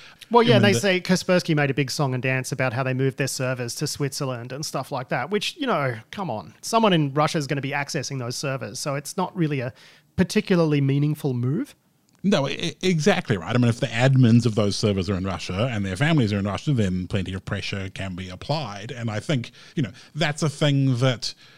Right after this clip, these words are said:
Speaker 2: uh, you know, much bigger than just Kaspersky, right? There's plenty of places with operations in Russia, and we'll talk about, you know, the Google thing a bit <laughs> later on, where, you know, y-, y-, they, they can have pressure applied to them. And,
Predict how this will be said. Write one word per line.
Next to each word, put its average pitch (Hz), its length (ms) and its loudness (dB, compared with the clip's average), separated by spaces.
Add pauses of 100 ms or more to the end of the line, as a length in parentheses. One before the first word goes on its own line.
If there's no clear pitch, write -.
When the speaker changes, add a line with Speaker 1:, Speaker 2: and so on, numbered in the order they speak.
(320)
Speaker 2:
uh, 113 220 -2
you 156 80 2
know, 95 100 -2
much 143 360 0
bigger 123 180 2
than 104 160 0
just 104 240 -2
Kaspersky, - 540 -2
right? 98 160 -12
There's 101 80 -8
plenty 117 260 0
of 113 80 0
places 98 300 -6
with 98 100 -6
operations 117 600 -2
in 117 100 2
Russia, 113 280 -2
and 110 60 -4
we'll 98 80 -4
talk 107 200 0
about, 92 260 -4
you 117 80 2
know, 95 140 -4
the 95 600 -6
Google 95 300 -4
thing 98 240 -2
a 95 60 -2
bit 110 120 -8
<laughs> 104 80 -2
later 104 180 0 (200)
on, 151 160 6 (360)
where, 135 360 4
you 139 80 2
know, 110 80 2
y-, 139 220 -4
y-, 131 120 -4
they, 120 200 -4
they 120 160 -2
can 135 100 0
have 139 100 2
pressure 143 300 0
applied 147 460 -4
to 151 160 2
them. 110 400 -4
And, 117 500 -2